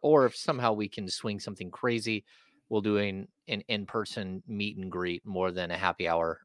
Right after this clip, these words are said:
Uh, well, we'll do a true happy hour more than we would do a show where we just mingle and, and say hello and meet everybody.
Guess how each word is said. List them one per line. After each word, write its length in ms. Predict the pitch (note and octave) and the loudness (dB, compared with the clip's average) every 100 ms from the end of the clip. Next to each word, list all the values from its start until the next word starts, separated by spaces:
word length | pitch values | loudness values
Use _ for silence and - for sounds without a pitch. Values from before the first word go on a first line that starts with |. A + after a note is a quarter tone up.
| - | -2
Uh, 340 | F#2+ E2+ E2 | 0 2 0
well, 300 | G2+ F#2 E2 - | 2 2 2 0
we'll 100 | G#2+ | 0
do 140 | G2+ | 0
a 60 | F#2 | -2
true 180 | - F#2+ | -2 2
happy 320 | G#2+ G#2+ F2+ | 2 4 2
hour 240 | F2 E2 - - - B2 | 4 2 -2 -20 -14 2
more 180 | A2 | 4
than 120 | G2+ G2 | 4 2
we 120 | F#2+ | 2
would 180 | F#2+ F2 | 0 0
do 140 | F2+ | 0
a 60 | D#2+ | -2
show 340 | - E2 D2+ | 0 0 0
where 140 | D#2 | -2
we 120 | D#2+ F2 | -4 -6
just 220 | F2 - | -8 -8
mingle 420 | E2 E2 D#2 D#2+ | -8 -4 -4 -4
and, 140 | - - | -6 -8
and 160 | F#2+ D#2+ | -8 -6
say 220 | - D#2+ | -4 -2
hello 320 | E2+ D#2+ D#2+ | 0 0 -2
and 100 | D#2 | -6
meet 160 | D#2+ D2+ | -10 -10
everybody. 400 | - - - | -12 -12 -14